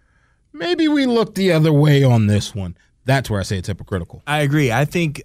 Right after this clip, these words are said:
Speaker 2: uh, it's easy to tell Hulk Hogan, or Lin-, especially Linda Hogan, but Hulk, uh,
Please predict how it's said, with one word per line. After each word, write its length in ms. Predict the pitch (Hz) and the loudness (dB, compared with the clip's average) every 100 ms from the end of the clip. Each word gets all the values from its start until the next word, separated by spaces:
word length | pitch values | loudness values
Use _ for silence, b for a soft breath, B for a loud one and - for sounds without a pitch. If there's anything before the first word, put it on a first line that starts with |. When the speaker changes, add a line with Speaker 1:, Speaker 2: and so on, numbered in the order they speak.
| - | -6
Speaker 2:
uh, 280 | 120 117 110 - | -4 -4 -6 -10
it's 160 | 120 | -6
easy 240 | 135 165 143 | -2 -2 -2
to 120 | 117 | -8
tell 280 | - 135 110 | -6 -6 -4
Hulk 240 | 139 131 | -4 -4
Hogan, 520 | - 143 143 117 117 | 0 0 0 0 -2
or 200 | - 113 | -2 -2
Lin-, 200 | 101 113 - | -2 -4 -6
especially 460 | - 123 147 110 | -8 -4 -4 -4
Linda 320 | 104 117 120 | -6 -4 -4
Hogan, 380 | 98 104 101 110 | -4 -6 -8 -12
but 120 | 107 95 - | -14 -16 -20
Hulk, 480 | - 143 131 - - _ - | -6 -4 -4 -6 -20 _ -16
uh, 220 | 110 104 | -10 -10